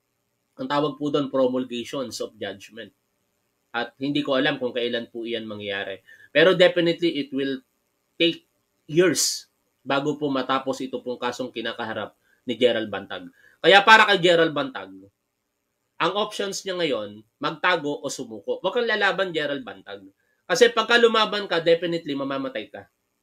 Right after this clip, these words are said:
Hindi ka mananalo sa gobyerno. Magtatago ka o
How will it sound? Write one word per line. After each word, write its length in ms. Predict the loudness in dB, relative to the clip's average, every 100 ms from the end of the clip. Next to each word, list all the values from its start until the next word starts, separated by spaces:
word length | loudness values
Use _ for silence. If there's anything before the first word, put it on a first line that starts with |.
| _ _ _ _
Hindi 120 | -6 -4
ka 80 |
mananalo 480 | -2 -2 -2 -2 -4
sa 160 | -6 -8
gobyerno. 560 | -8 -8 -10 -12 -18 _ _ _ _ _ _ _ _ _ _ _ _ _ _
Magtatago 720 | -8 0 2 4 4 2 -2
ka 320 | 0 0 0
o 320 | -4 -6 -10